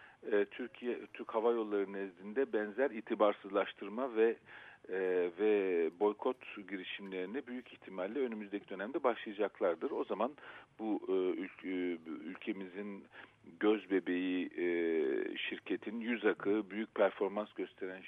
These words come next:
şirketinin, e, performans ve, e,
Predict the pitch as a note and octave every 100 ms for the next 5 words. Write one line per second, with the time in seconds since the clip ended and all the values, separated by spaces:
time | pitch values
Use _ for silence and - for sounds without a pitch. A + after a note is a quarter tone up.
0 | - E2 F2 - G2 B2 D#3 - - -
1 | - - F2+ F2+ F2 E2 D2+ C#2 - F#2+
2 | - G2 G2 A2 A2+ - G2 F2+ E2 -